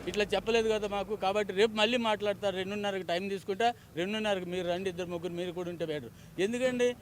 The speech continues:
బయట నుంచి ఉన్నటువంటి కార్పొరేటర్ గారిని వేరే వాళ్ళని తీసుకెళ్ళి మాట్లాడతాడు, వీళ్ళు కూడా ఇద్దరు ముగ్గురిని తీసుకెళ్ళొచ్చుగా. మేనేజ్మెంట్కి ఏంటి బాధ అంటున్నా? యూనియన్ నీ దగ్గర పనిచేసే నాయకులతో మాట్లాడకుండా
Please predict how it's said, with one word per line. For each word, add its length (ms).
బయట 160
నుంచి 240
ఉన్నటువంటి 320
కార్పొరేటర్ 580
గారిని 360
వేరే 200
వాళ్ళని 240
తీసుకెళ్ళి 340
మాట్లాడతాడు, 500
వీళ్ళు 180
కూడా 160
ఇద్దరు 180
ముగ్గురిని 300
తీసుకెళ్ళొచ్చుగా. 600
మేనేజ్మెంట్కి 720
ఏంటి 200
బాధ 260
అంటున్నా? 440
యూనియన్ 400
నీ 140
దగ్గర 300
పనిచేసే 640
నాయకులతో 560
మాట్లాడకుండా 800